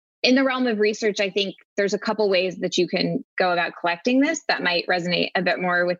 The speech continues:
the examples that you were giving. There's obviously research that's available in trusted sources like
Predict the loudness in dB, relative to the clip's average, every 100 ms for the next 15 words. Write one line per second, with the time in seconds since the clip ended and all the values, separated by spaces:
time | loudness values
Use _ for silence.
0 | 0 2 2 -2 -2 0 0 0 0 0
1 | 0 2 2 0 2 2 2 -4 _ 2
2 | 2 4 0 2 2 4 2 2 -2 -2
3 | -2 0 0 0 0 -2 -2 -4 -4 -2
4 | -2 -2 0 -2 0 -2